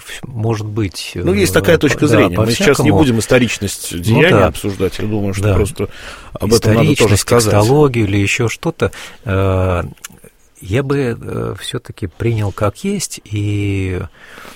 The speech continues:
Speaker 1: мне кажется, это как-то укладывается в качестве, ну да, назидания, ну пусть назидания, но оно укладывается как, э, на контрасте, скажем, вот так вот, на контрасте с тем,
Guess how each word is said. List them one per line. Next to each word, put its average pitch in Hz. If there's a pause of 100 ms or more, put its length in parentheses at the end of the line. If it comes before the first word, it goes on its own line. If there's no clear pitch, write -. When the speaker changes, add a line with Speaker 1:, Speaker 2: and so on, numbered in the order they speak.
(500)
Speaker 1:
мне 117
кажется, 131
это -
как-то -
укладывается 123
в -
качестве, 123
ну 127
да, 123
назидания, 98
ну 143
пусть -
назидания, 80
но 98
оно 131
укладывается 120
как, -
э, 101
на 101
контрасте, 120
скажем, - (200)
вот - (160)
так -
вот, -
на 90
контрасте 131
с -
тем, 104